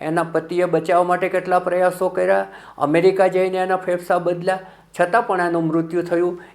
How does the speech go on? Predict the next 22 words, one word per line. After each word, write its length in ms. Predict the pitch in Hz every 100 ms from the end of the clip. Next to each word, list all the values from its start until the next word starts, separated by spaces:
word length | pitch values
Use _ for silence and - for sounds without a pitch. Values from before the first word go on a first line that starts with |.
| _
એ 280 | 175 220 185
આખી 500 | 156 165 - 220 220
વાત 360 | 160 165 165 165
છે 120 | 185
એ 420 | 170 - 190 196
એમણે 280 | 151 185 185
ડિટેલમાં 920 | 131 127 151 190 175 160 160 156 160 - - -
રજૂ 320 | 123 131 170 151
કરી 340 | 139 123 117
છે. 220 | - 104 - - - - _ -
એટલે 400 | 196 240 262 247
આ 400 | - 202 214 170
આખી 320 | 170 240 262
છે 180 | - 233
અત્યારે 480 | 196 190 208 208 202
કૂ-, 380 | - 175 175 - - -
કૂતરા, 480 | 170 170 208 208 - - - -
કબૂતર 460 | 151 170 190 196 196 - - - 151
અને 180 | 175
ગાય 320 | 151 147 170 208
ચર્ચામાં 680 | 196 185 151 170 151 147
છે. 500 | 135 175 196 - -